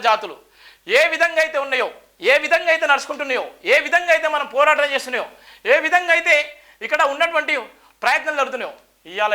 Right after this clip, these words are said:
ఎక్కడేసిన గొంగడి అక్కడే ఉంది. ఎవడు ఏలిండో, ఎవడు ద-, చేసిండో అని చెప్పలేనటువంటి నేపథ్యం ఉంది. సీఎం గారు మాటలు మాత్రము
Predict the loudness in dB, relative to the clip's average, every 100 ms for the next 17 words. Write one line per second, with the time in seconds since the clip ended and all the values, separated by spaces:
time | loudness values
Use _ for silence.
0 | -4 -4 -2 0 0 0 0 2 2 0
1 | 0 -2 -4 -4 -6 -8 _ _ _ -6
2 | -2 0 2 4 2 2 0 0 2 2
3 | 0 -2 -2 -4 -2 -2 -2 -6 -2 -2
4 | -2 -6 -6 -2 -2 -2 -4 -2 -2 -4
5 | -6 -8 -8 -12 -20 -18 -8 0 0 2
6 | 2 4 2 2 0 -2 -4 -4 -6 -8
7 | -10